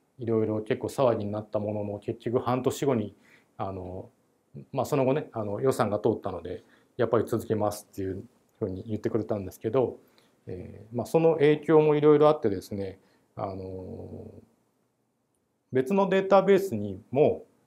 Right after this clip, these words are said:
あの、エヌジーエスのデータが登録されるようになっちゃったんですね。っていうのは、えー、発言データだと、まあ、今だとエヌジーエスとか割と使うようになってますけど、前はマイクロアレイっていうのがあって、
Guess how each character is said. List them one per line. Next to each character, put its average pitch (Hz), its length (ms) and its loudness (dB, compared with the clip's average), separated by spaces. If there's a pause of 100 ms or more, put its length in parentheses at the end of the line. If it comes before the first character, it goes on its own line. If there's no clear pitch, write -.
(120)
あ 107 120 -12
の、 87 340 -18
エ 127 60 -4
ヌ 139 120 0
ジ 135 80 0
ー 156 40 0
エ - 40 0
ス 120 100 -6
の 95 120 -6
デ 113 100 -2
ー 107 40 -6
タ 110 100 -2
が - 60 -12
登 156 200 4
録 156 160 2
さ 160 160 0
れ 156 60 6
る 160 60 2
よ 131 40 2
う 107 40 -2
に 101 60 -6
な 104 60 0
っ - 40 -10
ち - 40 -6
ゃ - 40 -8
っ - 40 -14
た - 80 -16
ん - 60 -20
で - 60 -20
す - 100 -20
ね。 117 120 -16 (560)
っ - 40 -20
て - 80 -4
い - 20 2
う 120 40 0
の 110 120 0
は、 120 240 4 (240)
え 101 840 -10
ー、 107 60 -20 (220)
発 139 240 -6
言 185 240 0
デ 196 180 8
ー - 100 -2
タ 101 400 0 (340)
だ 104 100 -2
と、 113 340 2
ま 123 100 2
あ、 135 40 0
今 196 180 4
だ 135 140 6
と 110 100 0
エ 110 60 0
ヌ 117 120 2
ジ 113 140 0
ー 123 60 2
エ - 20 0
ス - 100 -4
と - 100 -6
か 101 140 -2
割 98 200 -4
と - 100 -4
使 - 240 -2
う 110 60 -2
よ 101 40 -4
う 101 40 -8
に 101 60 -6
な 104 80 -6
っ - 40 -12
て - 80 -8
ま 85 100 -10
す - 120 -18
け 107 60 -6
ど、 98 120 -6
前 151 240 4
は 151 100 6
マ 151 140 4
イ 165 80 0
ク 190 100 0
ロ 190 140 8
ア 175 40 6
レ 131 80 4
イ 90 80 -2
っ - 20 -14
て - 260 -12
い 101 40 -4
う - 20 -8
の 101 80 -8
が 104 80 -4
あ - 20 -8
っ - 80 -12
て、 - 380 -6